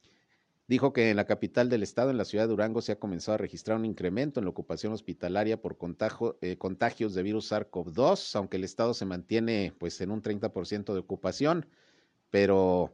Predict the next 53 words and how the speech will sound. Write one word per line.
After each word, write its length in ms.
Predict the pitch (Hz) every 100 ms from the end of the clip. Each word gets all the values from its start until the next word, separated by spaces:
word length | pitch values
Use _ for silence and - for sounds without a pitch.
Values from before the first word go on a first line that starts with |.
| _ _ _ _ _ _ _ 104
pues, 140 | 95
de 80 | 90
todas 200 | - 113
maneras 300 | 110 107 110
ya 120 | 104
se 100 | 98
está 160 | - 104
notando 500 | 104 - 101 101 -
un 180 | 104 104
incremento, 720 | 104 98 101 135 151 147 101
y 120 | 95
es 100 | 107
que 120 | -
dice 340 | 117 113 120 113
el 180 | 104 101
funcionario 680 | 113 113 127 117 107 113
que 100 | 113
al 80 | 85
estar 240 | 85 - 107
rodeados 540 | 110 113 110 87 -
por 160 | - 78
estados 320 | - 98 104
donde 200 | 90 80
ya 120 | 92
se 120 | 107
presentaron 540 | - 85 82 73 95 98
casos 320 | 92 - 95
de 120 | 85
la 100 | 78
variante 400 | 78 87 95 92
Delta 320 | 95 92 85
de 100 | 82
covid 240 | - 82 90
diecinueve 680 | 95 87 87 107 101 82 - _ - _ -
y 40 |
ante 180 | 90 87
el 80 | 87
incremento 460 | 90 92 104 107 113
en 80 |
el 80 | 98
número 260 | 98 107 92
de 100 | 82
casos 300 | 101 98 101
positivos 580 | 107 98 - 110 98 87
en 80 |
las 160 | 78 78
últimas 400 | 98 - 98 92
semanas, 400 | - 101 107 101
incluso 360 | 87 87 123 156
en 60 |
jóvenes 480 | 131 127 127 101 -
y 40 | 82
niños, 640 | 104 98 120 196 -